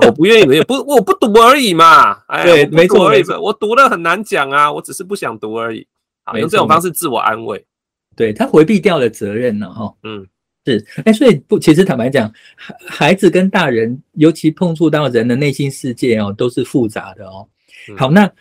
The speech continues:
Speaker 2: 呃，我想很多爸爸妈妈跟老师都很关心说，怎么样在自己照顾得到跟能够给予支持的阶段，能够为孩子创造一种正向的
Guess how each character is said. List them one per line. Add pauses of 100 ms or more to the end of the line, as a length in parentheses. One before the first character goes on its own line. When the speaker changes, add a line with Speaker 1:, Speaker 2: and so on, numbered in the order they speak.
(320)
Speaker 2:
呃，
我
想
很
多
爸
爸
妈
妈
跟
老
师
都
很
关
心
说，
怎
么
样
在
自
己
照
顾
得
到
跟 (300)
能
够
给
予
支
持
的 (280)
阶
段， (320)
能
够
为
孩
子
创
造
一
种
正
向
的